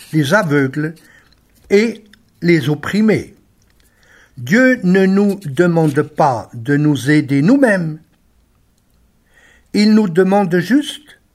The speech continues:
de dépendre entièrement de lui. La Bible n'enseigne pas l'indépendance totale.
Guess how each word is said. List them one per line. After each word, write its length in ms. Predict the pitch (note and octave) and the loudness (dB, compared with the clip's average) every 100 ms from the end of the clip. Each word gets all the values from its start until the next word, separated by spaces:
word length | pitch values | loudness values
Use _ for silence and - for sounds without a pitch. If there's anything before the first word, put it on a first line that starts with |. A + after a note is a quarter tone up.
| _ _ _ _ _ - | _ _ _ _ _ -16
de 240 | D3+ B2 | -4 0
dépendre 800 | E3 G#3 G#3+ - A3+ A3+ E3+ F3 - | 2 0 -2 -2 0 0 0 -2 0
entièrement 720 | F#3+ G3+ - G3+ F3 F3+ E3 | -2 -2 -4 -2 0 0 0
de 140 | C#3 | 2
lui. 560 | D3 C3+ B2+ F#3 E3 - _ _ _ _ _ _ _ _ _ _ _ _ _ _ | 0 0 -2 -2 -4 -10 _ _ _ _ _ _ _ _ _ _ _ _ _ _
La 220 | A2+ B2 C3+ | -8 -2 -2
Bible 360 | F3+ F3 D3 | -2 -2 0
n'enseigne 680 | D3+ D3+ D3 - D#3+ D3+ C#3 | 2 0 -2 -2 0 2 0
pas 460 | C3+ - C4+ - - _ _ _ _ | -2 -2 -2 -2 -10 _ _ _ _
l'indépendance 1700 | B2+ A#2+ C3+ E3 E3 D3 A#2+ A#2 D#3+ D#3 F3 E3+ C#3 D3+ C#3+ C3 - - | -12 -6 0 2 2 0 -2 0 0 0 0 0 0 0 -2 -6 -12 -4
totale. 840 | F#3 F#3+ - C4 F3+ A#2+ F#2+ D#2+ | -4 -2 -2 -2 -2 -6 -12 -16